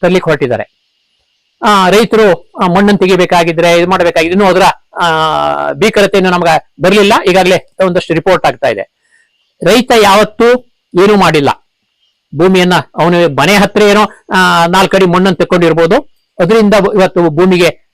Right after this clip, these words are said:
ಆ, ಅಪಾಯ ಆಗ್ತಾ ಇಲ್ಲ. ಯಾರು ವ್ಯಾಪಾರಸ್ಥರಿದ್ದಾರೆ, ಯಾರು ಉದ್ಯಮಿಗಳಿದ್ದಾರೆ, ಅವರು ರೆಸಾರ್ಟ್ಗಳನ್ನ ಮಾಡೋದಕ್ಕಾಗಿ ಹಣದ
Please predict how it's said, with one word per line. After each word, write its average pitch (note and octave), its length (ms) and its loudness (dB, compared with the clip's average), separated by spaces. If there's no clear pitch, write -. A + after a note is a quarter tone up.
ಆ, E3 380 -2
ಅಪಾಯ F#3 260 2
ಆಗ್ತಾ D#3 280 0
ಇಲ್ಲ. B2+ 140 0
ಯಾರು G#3 460 2
ವ್ಯಾಪಾರಸ್ಥರಿದ್ದಾರೆ, D3+ 1080 0
ಯಾರು F#3+ 260 2
ಉದ್ಯಮಿಗಳಿದ್ದಾರೆ, E3 840 0
ಅವರು G#3+ 460 2
ರೆಸಾರ್ಟ್ಗಳನ್ನ G#3+ 640 0
ಮಾಡೋದಕ್ಕಾಗಿ F3 680 0
ಹಣದ G#3+ 180 0